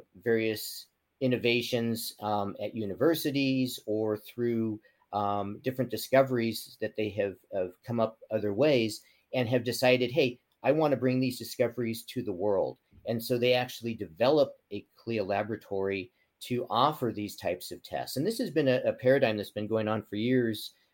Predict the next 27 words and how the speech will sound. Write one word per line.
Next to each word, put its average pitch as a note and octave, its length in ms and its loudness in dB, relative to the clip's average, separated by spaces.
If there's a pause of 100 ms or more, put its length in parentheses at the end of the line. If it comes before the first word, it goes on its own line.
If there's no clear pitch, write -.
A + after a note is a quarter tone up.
(120)
Um, G2+ 540 -2 (400)
even, B2+ 480 0
even, A#2 560 -2
um, G2 400 -4 (400)
uh, D2+ 240 -4 (420)
countries B2+ 320 0
outside A2+ 380 2
the A#2 80 -2
United A2 260 0
States C#3+ 360 -2
that G2 100 0
have G#2+ 200 -2
technologies G#2+ 1160 -4
and, G2+ 420 -2 (400)
um, F#2+ 480 -6
innovations A2 720 0
that - 140 -6
they G#2+ 140 0
want G#2+ 240 -2
to G#2+ 480 -4 (400)
develop G#2+ 520 4
in G#2 140 0
the G2 80 -2
U G#2 240 2
S C3 240 6
and F#2+ 100 -2
offer, G#2+ 520 0